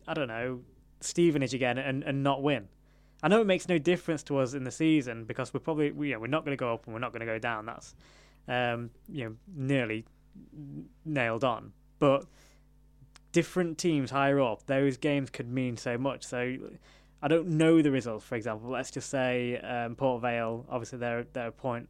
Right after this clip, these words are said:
or two outside the, the, the playoffs. If you went back to, say they hit, hit bad form and they, they played Stevenage early in the season, but the, the, the point is, is that now they probably would beat them, and it's, so it's not fair even to, to do it on assumptions. I think it either has to be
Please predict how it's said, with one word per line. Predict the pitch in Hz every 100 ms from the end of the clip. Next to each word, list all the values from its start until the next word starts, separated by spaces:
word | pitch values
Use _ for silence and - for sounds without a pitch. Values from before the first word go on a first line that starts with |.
| -
or | 95 110 113
two | - 120
outside | 113 113 - 117 113 117
the, | 113 113 -
the, | 120 -
the | 127
playoffs. | 131 120 - - - - - - - _ -
If | 147
you | 190
went | 185 143
back | 170 135
to, | - 143 139
say | 170 165
they | 151
hit, | 123 139
hit | 139 127
bad | 135 127
form | - 143 135
and | 120
they, | 123 127 -
they | 143 131
played | 131 120
Stevenage | - 135 120 123
early | 120 117
in |
the | 117
season, | - 135 110
but | 113
the, | - - _ _ - _ _ 143 -
the, | 165
the | 170
point | - 185 170
is, | 165 139
is | 113
that | 135 127
now | 135 143 143
they | 139
probably | 143 143
would | 135
beat | 117 147
them, | 160 180 - _ -
and | 139
it's, | 135 -
so | -
it's | 147 147
not | 165 -
fair | - 151 147 139
even | 143 131
to, | 127 139
to | 131 143 123 147 135 -
do | 147
it | 135
on | 123
assumptions. | - 143 123 113
I | 107
think | 143 131
it | 127
either | 131 127
has | 139 143 -
to |
be | 123 127 120